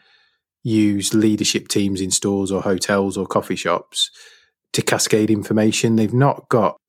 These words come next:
in, in most cases, and it's probably changed and, uh, sped up through covid,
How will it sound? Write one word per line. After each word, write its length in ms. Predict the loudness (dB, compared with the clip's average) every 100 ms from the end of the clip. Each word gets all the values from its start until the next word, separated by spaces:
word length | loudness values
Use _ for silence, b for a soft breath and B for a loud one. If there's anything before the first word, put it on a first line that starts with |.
| -20 -10
in, 280 | -4 -4 0
in 220 | 0 4
most 380 | 4 2 0 -6
cases, 600 | -2 -2 -2 -2 -2 -8
and 140 | -12 -14
it's 180 | -14 -16
probably 320 | -8 -6 -4 -6
changed 480 | -2 -2 -2 -6
and, 260 | -8 -8 -4
uh, 180 | -4 -4
sped 280 | -2 0 -2
up 140 | -4
through 280 | -8 -8 -8
covid, 500 | -2 -2 -2 -6